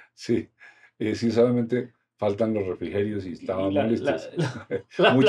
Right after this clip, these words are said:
Speaker 2: plática,
Speaker 1: muchas gracias,
Speaker 2: los
Speaker 1: Pa-,
Speaker 2: actores.
Speaker 1: Pa-, Patricia Guerrero, no, ahí sea mi compañera de universidad, no sé qué, así se llama mi compañera de universidad, que hace rato no sé de ella. Si no eres, no importa. Eh, muchas gracias, muchas gracias por el elogioso comentario.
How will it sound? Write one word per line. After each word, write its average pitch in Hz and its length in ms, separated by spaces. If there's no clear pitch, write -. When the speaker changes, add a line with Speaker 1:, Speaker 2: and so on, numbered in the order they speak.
Speaker 2:
plática, - 360
Speaker 1:
muchas 131 320
gracias, 131 240
Speaker 2:
los 190 120
Speaker 1:
Pa-, 170 100
Speaker 2:
actores. 185 580
Speaker 1:
Pa-, 107 160
Patricia 104 480
Guerrero, 110 600
no, 98 340
ahí 92 140
sea 104 220
mi 104 140
compañera 90 540
de 98 40
universidad, 92 560
no 98 100
sé 110 160
qué, 90 220
así - 240
se 90 140
llama 82 460
mi 76 160
compañera - 480
de 82 80
universidad, 82 440
que 95 100
hace 80 180
rato 82 200
no 80 120
sé 85 120
de 87 80
ella. 120 240
Si - 160
no 104 140
eres, 123 180
no 113 80
importa. 104 460
Eh, 95 160
muchas 92 380
gracias, 107 340
muchas 110 260
gracias 131 280
por 117 120
el 98 120
elogioso 92 400
comentario. 90 640